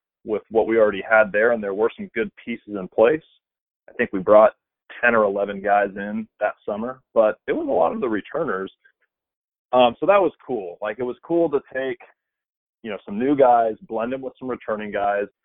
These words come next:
bring them all together and say, like, you know, "We have a common goal here. Uh, we're gonna get this thing on track. We're gonna do it together." And, uh, man, it was, it was just awesome. We had a great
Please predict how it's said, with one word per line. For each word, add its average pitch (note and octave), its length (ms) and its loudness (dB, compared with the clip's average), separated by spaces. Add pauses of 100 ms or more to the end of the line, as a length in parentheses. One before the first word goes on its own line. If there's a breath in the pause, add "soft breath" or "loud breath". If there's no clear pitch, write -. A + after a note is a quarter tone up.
(680)
bring B2 200 4
them D3 100 -2
all D3 140 0
together A2+ 440 -4
and G2+ 180 -14
say, G#2+ 100 -4
like, G2 240 -8 (200)
you A2 100 -12
know, G2+ 120 -6
"We A2+ 220 -4
have C3+ 140 4
a C#3+ 60 -2
common A#2 400 -4
goal G2+ 320 -2
here. G2 300 -4 (560)
Uh, F#2 140 0
we're A2 200 -2
gonna A#2 180 0
get A2+ 180 -2
this A2 200 -6
thing A2 180 -6
on G#2 160 -4 (100)
track. G2+ 380 2
We're F#2+ 100 -8
gonna G#2+ 180 -4
do G#2 140 -2
it G#2 120 -6
together." F#2+ 520 -2 (440)
And, G2+ 360 -2
uh, G#2 280 6 (200)
man, C3 200 -8
it G2 100 -12
was, F#2 200 -10 (800)
it C3+ 60 6
was C3+ 180 8
just A2+ 160 -6
awesome. G#2 340 4
We F#2 80 -8
had F#2 80 -2
a E2+ 60 -6
great B2+ 280 0